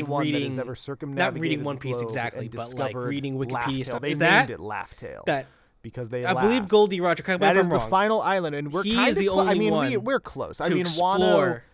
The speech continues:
Speaker 1: to
Speaker 2: is
Speaker 1: explore
Speaker 2: what
Speaker 1: everything,
Speaker 2: this
Speaker 1: right?
Speaker 2: entire second half has been building towards. Like, ever since the, ever since
Speaker 1: Yes.
Speaker 2: they made it to the New World, they, it's been building
Speaker 1: Yeah.
Speaker 2: towards Wano.
Speaker 1: So that's,
Speaker 2: So we
Speaker 1: like, the
Speaker 2: know
Speaker 1: final
Speaker 2: this is, like,
Speaker 1: piece.
Speaker 2: a giant, a world and world-shifting arc.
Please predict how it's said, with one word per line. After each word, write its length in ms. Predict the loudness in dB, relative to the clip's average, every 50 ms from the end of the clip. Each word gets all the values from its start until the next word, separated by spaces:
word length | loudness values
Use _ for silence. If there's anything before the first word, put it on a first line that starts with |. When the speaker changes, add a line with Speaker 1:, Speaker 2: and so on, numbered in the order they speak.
| _ -10
Speaker 1:
to 60 | -8
Speaker 2:
is 20 |
Speaker 1:
explore 320 | -6 -4 -2 2 2 4 4 4 4 2
Speaker 2:
what 120 | 2 2
Speaker 1:
everything, 120 | 0 -4
Speaker 2:
this 140 | -4 -4 -2
Speaker 1:
right? 120 | -2 -2 -2
Speaker 2:
entire 480 | -4 -6 -6 -4 -2 -2 -2 -2 -4 -6
second 460 | -6 -6 -6 -6 -6 -6 -8 -10 -10
half 320 | -10 -10 -8 -8 -8 -8 -8
has 160 | -10 -12 -12
been 220 | -12 -12 -12 -12 -12
building 460 | -12 -12 -12 -10 -12 -12 -10 -12 -10
towards. 340 | -8 -6 -4 -2 -4 -4 -6
Like, 140 | -10 -10 -6
ever 220 | -6 -4 -4 -4
since 260 | -6 -8 -10 -12 -12
the, 180 | -12 -10 -12 -10 -10 -14 -18 -20 _ _ -10 -8
ever 160 | -6 -4 -4
since 220 | -4 -4 -2 -2
Speaker 1:
Yes. 80 | -2 -4
Speaker 2:
they 40 | -2
made 260 | -4 -4 -4 -6 -6
it 100 | -8 -10
to 120 | -12 -14 -14
the 200 | -12 -12 -12 -12
New 240 | -10 -10 -10 -10
World, 540 | -10 -10 -10 -8 -8 -8 -8 -10 -10 -12 -16 -20 -20 -20 -20 -20 -20 -20 -20 -20 -20 -10
they, 220 | -6 -4 -4 -4
it's 180 | -4 -6 -8 -8
been 180 | -10 -10 -8 -4
building 240 | -4 -4 -4 -4 -8
Speaker 1:
Yeah. 60 | -10
Speaker 2:
towards 200 | -10 -10 -10 -10
Wano. 140 | -10 -8 -4
Speaker 1:
So 140 | -2 0 2
that's, 240 | 4 6 4 6 6
Speaker 2:
So 60 | 4
we 20 | 4
Speaker 1:
like, 80 | 6
the 80 | 4 2
Speaker 2:
know 100 | 4 4
Speaker 1:
final 260 | 4 4 4 2 0
Speaker 2:
this 100 | -2 -6
is, 140 | -8 -6 -6
like, 180 | -6 -6 -6 -6
Speaker 1:
piece. 100 | -8 -10
Speaker 2:
a 40 | -12 -14 -20 _ _ _ _ _ _ _
giant, 720 | -12 -10 -6 -4 -6 -6 -6 -10 -10 -12 -12 -14 -16 -20 _ _ _ _ _ _ _ _ _ _
a 100 | -4 -4
world 520 | -4 -2 -2 0 0 2 2 0 0 -2 -4 -8
and 280 | -8 -10 -10 -10 -6
world-shifting 1200 | -2 0 2 2 2 2 0 -2 -4 -12 -16 -12 -10 -8 -6 -6 -6 -8 -8 -12 -14 -14 -12 -14 -12 -10
arc. 380 | -8 -8 -8 -10 -12 _ -20